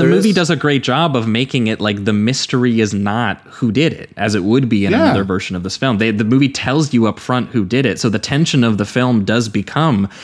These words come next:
Speaker 1: the analysis of this precise psychology and the search for a logistical answer in the face of that, to be like, "What kind of thing could this guy have done? We've seen all the things that he would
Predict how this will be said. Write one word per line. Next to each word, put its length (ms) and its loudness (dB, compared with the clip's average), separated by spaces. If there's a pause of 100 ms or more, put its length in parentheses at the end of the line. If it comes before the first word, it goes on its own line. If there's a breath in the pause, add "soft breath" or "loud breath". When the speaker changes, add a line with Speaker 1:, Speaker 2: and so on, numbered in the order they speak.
(280 loud breath)
Speaker 1:
the 180 2
analysis 600 0
of 240 -2
this 160 -4
precise 580 -4 (100)
psychology 720 -2 (100)
and 180 0
the 80 -2
search 380 0
for 380 0
a 100 -4
logistical 720 -2
answer 340 -4
in 160 -4
the 60 -6
face 300 0
of 100 -4
that, 200 -6
to 60 -16
be 120 -2
like, 240 -2 (240 loud breath)
"What 340 -2
kind 320 0
of 140 0
thing 320 2
could 180 -4
this 180 -4
guy 220 -2
have 160 -2
done? 300 0
We've 160 -2
seen 260 0
all 140 2
the 80 2
things 260 0
that 160 0
he 140 0
would 320 0